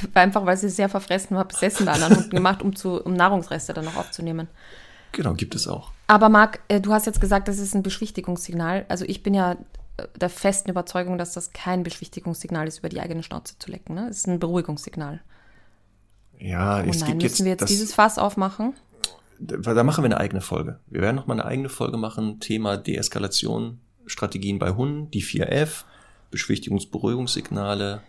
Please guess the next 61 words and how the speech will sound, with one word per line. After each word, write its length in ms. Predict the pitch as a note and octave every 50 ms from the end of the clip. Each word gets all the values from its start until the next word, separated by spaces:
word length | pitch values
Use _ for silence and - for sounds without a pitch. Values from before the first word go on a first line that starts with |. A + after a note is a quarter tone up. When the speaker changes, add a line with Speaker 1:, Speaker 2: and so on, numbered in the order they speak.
| _ -
Speaker 2:
Das 200 | - F#2 F2+ -
müssen 180 | A2+ A#2+ A#2 -
wir 40 | G#2
eine 80 | F#2
ganze 200 | - - - -
Folge 240 | F2 - F2+ E2+ D#2+
machen. 220 | E2 F2 F2+ - - - - - - - - _ - -
Speaker 1:
Da 120 | F#3+ F#3+
hast 200 | F#3+ F#3 F3+ -
du 40 | -
Speaker 2:
Das 100 | - G2
Speaker 1:
recht. 80 | - G#2+
Speaker 2:
würde 160 | A2 G#2+ -
das 180 | - G2 - -
hier 140 | G2 F2+
sprengen. 420 | - - - - - - E2+ E2+ E2+ - _ _ _ _ _ _ _ _ - -
Speaker 1:
Da 80 | G3
Speaker 2:
Also 100 | G#3 G3
Speaker 1:
hast 20 | F3+
Speaker 2:
ich 60 | -
Speaker 1:
du 40 | -
Speaker 2:
schreib 60 | A3+ A3
Speaker 1:
recht, 60 | A3
Speaker 2:
mir 60 | G#3
Speaker 1:
das 80 | - -
Speaker 2:
das 80 | G#3+ G#3+
gleich 100 | A#3 B3+
Speaker 1:
machen 100 | B3 B3
wir. 120 | C4+ C#4 E4
Speaker 2:
auf. 60 | E4+ - - - - - - - - -
Speaker 1:
Ähm, 240 | G#3 G#3 G#3 G3+ G3+
Speaker 2:
Ich 60 | G3
Speaker 1:
das 140 | G3+ G#3 G#3+
Speaker 2:
schreib 140 | - - -
mir 60 | G#3+
Speaker 1:
wird, 160 | G#3+ - -
Speaker 2:
das 100 | - -
auf. 80 | - -
Speaker 1:
das 260 | E3 G3 G3 - -
wird 140 | F#3+ F#3 -
hitzig, 400 | - F#3 F#3 - - E3 - -
das 180 | - F3 -
sage 160 | - F3 E3+ E3+
ich 80 | E3 -
jetzt 180 | - - -
schon. 160 | - - F#3 - - - _ _ - _ _ _ _ - _ -
Speaker 2:
<laughs> 100 | B2+ - - - - - D3+ - - -
Ja, 220 | A2+ - - -
zwischen 340 | - - C3+ C3 - - A2
uns 200 | A2+ G#2+ - -
beiden 200 | - - G#3 G3+
Speaker 1:
Weil 80 | F#3+ F#3+
Speaker 2:
meinst 220 | D#3+ E3 D#3 E3
Speaker 1:
das 140 | G3 G3+ G3+
Speaker 2:
du? 40 | A3+
Speaker 1:
erzähle 300 | A3+ A3 - G#3+ G#3 G#3+
ich 120 | G3+ F#3+
wirklich 240 | F3+ G3 G3 G3+ F#3
seit 200 | - F3+ - -
acht 280 | - F3+ F3+ - - -
Jahren. 320 | F3 E3 E3 F3 F3+ F#3+